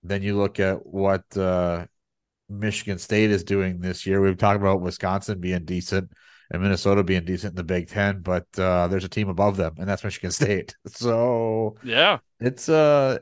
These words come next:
Speaker 1: it's a pretty stacked, uh, couple of games that we're gonna have to go through if we do. And s-, sorry, sorry, Harrison, I, I don't think Ferris, uh, <laughs> w-, wins a game, uh, at, in Grand Rapids this year. I don't,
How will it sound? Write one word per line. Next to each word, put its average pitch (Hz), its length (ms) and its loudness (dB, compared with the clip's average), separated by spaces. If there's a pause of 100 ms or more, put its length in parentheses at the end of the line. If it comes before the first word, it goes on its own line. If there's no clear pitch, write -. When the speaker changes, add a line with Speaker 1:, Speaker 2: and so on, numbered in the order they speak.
(140)
Speaker 1:
it's 110 180 -4
a 135 60 2
pretty 127 260 2
stacked, 117 540 -2
uh, 107 240 0
couple 104 320 -2
of 98 80 0
games 98 300 0
that 90 60 -4
we're 90 100 -4
gonna 87 100 -2
have 90 120 -6
to 95 60 -12
go 87 140 -4
through 92 180 -2
if 82 80 -4
we 85 120 -4
do. 87 220 -2 (400)
And 90 300 -4 (380)
s-, 82 160 -12
sorry, 98 340 -4
sorry, 92 260 -4
Harrison, 87 460 -4
I, 87 220 -4
I 85 240 -12
don't 90 160 -10
think 85 180 -12
Ferris, 87 520 -6
uh, 90 140 -8 (140)
<laughs> - 0 - (300)
w-, 101 260 -10
wins 95 300 -8
a 90 40 -12
game, 98 440 -8 (420)
uh, 85 220 -4 (320)
at, 87 180 -12 (240)
in 90 140 -8
Grand 90 260 -2
Rapids 87 400 -2
this 80 180 -12
year. 85 140 -8
I 80 60 -6
don't, 82 240 -6